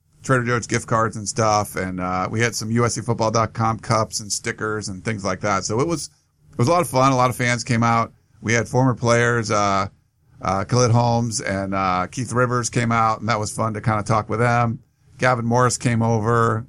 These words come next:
um, who's the director of player development, and then, of course,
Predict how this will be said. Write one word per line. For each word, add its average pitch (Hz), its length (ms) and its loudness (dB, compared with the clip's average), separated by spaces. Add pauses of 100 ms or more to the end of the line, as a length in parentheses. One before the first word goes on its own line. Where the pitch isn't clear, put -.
(120)
um, 92 480 -4
who's 92 180 -6
the 92 180 -6
director 107 440 -2
of 95 240 -4 (340)
player 117 240 2
development, 120 560 0
and 110 160 -4
then, 113 160 0
of 110 140 -4
course, 110 400 0